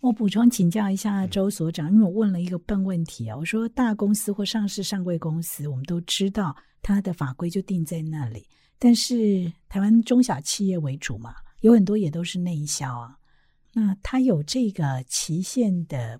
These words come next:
Speaker 1: 迫切性吗？
Speaker 2: 我觉得假设你没有上市上柜的话，你的，你的期限会来自于你的客户。
Speaker 1: 嗯。
Speaker 2: 或者是假设我要借钱的话，会来自于你的银行。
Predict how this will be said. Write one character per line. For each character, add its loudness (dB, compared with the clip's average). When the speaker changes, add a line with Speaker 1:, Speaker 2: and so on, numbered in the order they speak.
Speaker 1:
迫 2
切 -4
性 -6
吗？ -8
Speaker 2:
我 4
觉 2
得 0
假 2
设 0
你 4
没 -2
有 2
上 -2
市 -8
上 -2
柜 -2
的 -6
话， -4
你 -10
的， -2
你 6
的 10
期 -6
限 2
会 2
来 -4
自 -8
于 -6
你 -12
的 -14
客 -16
户。 -18
Speaker 1:
嗯。 0
Speaker 2:
或 4
者 0
是 -4
假 -8
设 -6
我 -2
要 -4
借 -6
钱 -12
的 -16
话， -10
会 -8
来 -8
自 -14
于 -12
你 -20
的 -20
银 -12
行。 -14